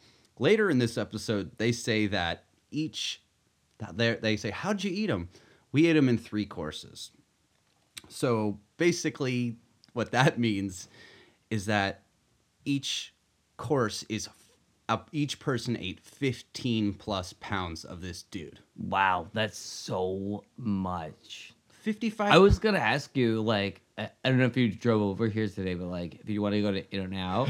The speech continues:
Speaker 1: <laughs>
Speaker 2: and now I feel bad about it. Like, and I'm just trying to think, like,
Speaker 1: Hey,
Speaker 2: if
Speaker 1: man,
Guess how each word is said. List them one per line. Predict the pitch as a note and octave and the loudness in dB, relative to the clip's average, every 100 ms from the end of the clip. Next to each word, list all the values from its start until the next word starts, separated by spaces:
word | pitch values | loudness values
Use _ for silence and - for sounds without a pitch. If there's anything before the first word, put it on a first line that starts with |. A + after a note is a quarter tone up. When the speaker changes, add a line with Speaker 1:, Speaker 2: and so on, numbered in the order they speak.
| B2+ | 0
Speaker 1:
<laughs> | - | -2
Speaker 2:
and | G#2+ | 0
now | G#2 | 2
I | A#2+ | 2
feel | B2 D#3 A2 | 2 2 2
bad | F2 E2+ G2 F#2+ D#2 | 0 -2 0 -2 -6
about | D#2+ E2 C#2+ | -8 -6 -8
it. | D2+ - | -10 -8
Like, | F2 E2 - _ C#3+ | -8 -8 -12 _ 2
and | |
I'm | C#3 | 4
just | C3+ D3+ | 4 4
trying | D3+ D3+ | 4 4
to | |
think, | D3 | 4
like, | B2+ A#2 - | 2 2 2
Speaker 1:
Hey, | D#3 | 4
Speaker 2:
if | F3+ | 6
Speaker 1:
man, | D#3 D#3 | 6 4